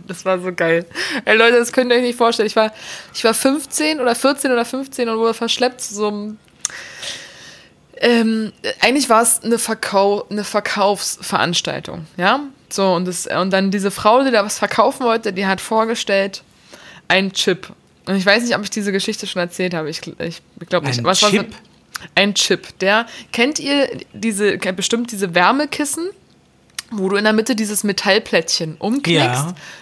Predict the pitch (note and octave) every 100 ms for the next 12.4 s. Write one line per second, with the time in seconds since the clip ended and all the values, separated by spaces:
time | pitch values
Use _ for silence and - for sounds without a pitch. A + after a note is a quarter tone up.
0 | - A#3 C#4 A3+ G#3+ G3+ F#3 F3 F#3 F3
1 | D#3+ E3 D3+ D3+ - D#3+ D#3 - - E3+
2 | E3 - E3 D#3+ - - - - G3 -
3 | - - A3 F#3+ A#3+ D#4+ D#4+ A#3+ G#3+ -
4 | E3 D3+ D#3+ - - - A#3 A#3 - -
5 | F#3+ G3+ F#3+ - F#3+ F#3+ G3 - - -
6 | - - - - - - - - - G3+
7 | A3 C4 D4+ C#4 A#3 C4 C4 A3 G#3+ G#3+
8 | - G#3 A#3 C4 G#3 B3 C4 - A3 G#3+
9 | G#3 G#3 - D4 C4+ A#3+ A#3+ A#3+ A#3 A3+
10 | A3 A3+ G#3+ G3 - G3+ F#3+ G3 G3+ B3
11 | A#3 A3 B3+ C#4 - - - F3+ A3 A#3
12 | F#3 F#3 -